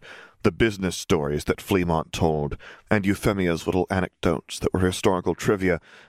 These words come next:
as much as they were the gossip of long-dead generations. All gone. And now the thought of roast had the taste of ashes in his mouth,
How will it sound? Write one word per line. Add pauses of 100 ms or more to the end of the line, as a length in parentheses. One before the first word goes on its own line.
as
much
as
they
were
the
gossip
of
long-dead
generations. (760)
All
gone. (800)
And
now
the
thought
of
roast
had
the
taste
of
ashes
in
his
mouth,